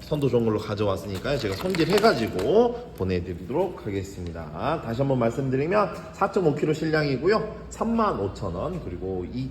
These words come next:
어, 스무 마리 구 킬로 육만 원에 택배비 포함해서 보내드리도록 하겠습니다. 민어부터 갈까요? 민어입니다. 오늘 민어가 많이 안 나와가지고 제가 겨우 다섯 마리 준비해서 가져왔습니다. 오점오부터 팔 킬로인데요.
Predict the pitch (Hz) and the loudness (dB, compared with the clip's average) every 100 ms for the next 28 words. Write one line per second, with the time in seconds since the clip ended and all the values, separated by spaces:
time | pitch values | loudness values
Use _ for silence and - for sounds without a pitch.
0 | - - 92 87 85 82 85 - 190 135 | -10 -10 -8 -8 -8 -10 -8 -4 2 2
1 | 135 - - - - - - 147 175 127 | 2 -2 -12 -16 -18 -6 -4 -2 4 4
2 | - - - - 113 139 147 104 113 180 | 2 -12 -14 0 4 6 6 4 0 -2
3 | 170 - 151 120 120 95 90 143 151 101 | -2 -4 -4 -4 -6 -8 -6 -6 -6 -6
4 | 92 82 92 82 143 151 - 104 98 - | -6 -6 -10 -6 -6 -6 -6 -8 -8 -14
5 | - - - - - - - - - 120 | -12 -12 -14 -16 -18 -16 -16 -16 -6 4
6 | 147 156 127 107 98 98 139 240 233 - | 8 8 8 4 4 4 6 6 4 -4
7 | - - - - - - - - - - | -12 -14 -16 -16 -16 -16 -16 -14 -14 -16
8 | - - - 131 175 220 202 180 196 175 | -16 -16 2 8 10 10 8 6 6 6
9 | 151 160 143 175 214 196 190 208 117 139 | 4 0 2 6 8 8 8 6 6 4
10 | 165 135 170 170 156 156 190 185 147 147 | 4 4 4 2 2 0 -2 -2 0 2
11 | 139 151 135 123 127 202 214 190 151 143 | 2 0 -4 -4 -2 2 4 4 2 2
12 | 139 123 117 113 113 101 98 104 110 139 | 2 2 0 0 0 -2 -4 -6 -2 -2
13 | - - - 151 359 165 135 147 165 160 | -4 -16 0 0 2 2 0 0 -6 -4
14 | 220 226 220 170 160 220 | -4 -2 -2 0 2 2